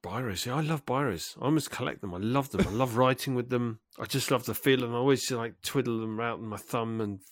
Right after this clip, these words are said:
Speaker 1: finger when I'm on the phone, and I just, yeah, I just love Bic biros.
Speaker 2: <laughs>
Speaker 1: I'll get you a box of Bic biros. I'll send
Speaker 2: <laughs> That
Speaker 1: them to
Speaker 2: was
Speaker 1: your
Speaker 2: gonna
Speaker 1: house.
Speaker 2: be my Christmas present this year. <laughs>
Speaker 1: Yeah, yeah.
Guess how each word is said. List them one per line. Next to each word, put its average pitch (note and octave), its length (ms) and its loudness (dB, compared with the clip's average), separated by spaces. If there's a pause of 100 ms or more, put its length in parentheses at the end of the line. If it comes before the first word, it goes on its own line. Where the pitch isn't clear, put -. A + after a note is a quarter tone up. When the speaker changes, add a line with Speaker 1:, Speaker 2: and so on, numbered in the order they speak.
(220)
Speaker 1:
finger A2+ 480 -2
when G2+ 160 -4
I'm G2+ 120 -4
on G2+ 140 -4
the G2 60 -6
phone, A2+ 460 -2
and F#2 220 -8
I - 60 -6
just, - 340 -4
yeah, C#3+ 180 -4
I G2 40 -6
just - 260 -10
love G#2+ 300 -4
Bic - 220 -12
biros. A2 520 -6
Speaker 2:
<laughs> - 380 0
Speaker 1:
I'll B2+ 80 2
get G3 140 8
you D3+ 60 4
a - 20 -6
box B2+ 260 -4
of A2 60 -12
Bic A2 160 -4
biros. G2+ 400 -2
I'll F2 80 -6
send - 200 0
Speaker 2:
<laughs> - 20 4
That - 120 4
Speaker 1:
them - 0 -
to G3 120 12
Speaker 2:
was C#3 140 2
Speaker 1:
your C#3 80 4
Speaker 2:
gonna B2 120 2
Speaker 1:
house. B2+ 140 4
Speaker 2:
be B2+ 40 -12
my - 60 -20
Christmas - 300 -6
present A2 280 -8
this A2+ 160 -14
year. - 140 -6 (260)
<laughs> - 0 -
Speaker 1:
Yeah, D#3 320 10
yeah. D3+ 200 12